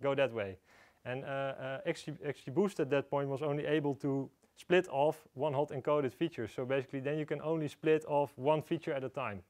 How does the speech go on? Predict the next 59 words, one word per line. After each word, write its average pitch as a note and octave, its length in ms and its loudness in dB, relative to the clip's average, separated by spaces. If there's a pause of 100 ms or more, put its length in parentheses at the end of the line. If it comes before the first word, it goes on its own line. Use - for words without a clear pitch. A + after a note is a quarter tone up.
(120)
or D3 140 4
you D#3 100 6
use C#3 320 0 (120)
two F3+ 140 0
splits D#3 400 -2
to C3+ 340 -8
m-, C#3 160 -10
split D3+ 260 -2
off C3+ 180 -2
one C3+ 160 -4
feature A#2+ 360 -8
if G2 140 -14
you A2 80 -10
don't G#2+ 240 -10 (420)
one A2 140 -8
hot G2+ 140 -12
encoded. G2 360 -12
So B2+ 240 -2 (260)
there C3+ 100 0
was, C#3 220 -2
uh, C3 280 -4
the, B2 360 -2 (140)
uh, A#2+ 220 -8
like B2+ 140 -2
the A2 80 -10
optimal D#3 420 -2
way C#3 200 0
to C3+ 100 -10
handle B2+ 240 -6
categorical C3 540 -4
data B2 460 -4 (260)
in C#3 120 -2
light C#3 180 2
G - 80 -8
B C3 160 -2
M, C#3 280 -4
which B2 200 -4
was C3+ 140 -10
the A#2+ 80 -10
main A#2+ 240 -4
reason A#2+ 260 -6
why A#2 140 -4
we A2+ 60 -6
chose B2+ 260 -6
it, C3 120 -8 (340)
but A#2+ 180 -4 (100)
they B2+ 120 0
are B2+ 120 0
kind B2 240 -4
of G#2+ 80 -8
interchangeable. F#2+ 720 -10 (160)
You're, G#2+ 260 -8
you're G#2+ 140 -8
right. G2 260 -8
So A#2 60 -8
we A#2 140 -8
ex-, - 200 -12
and C3 120 -10
we A2+ 160 -6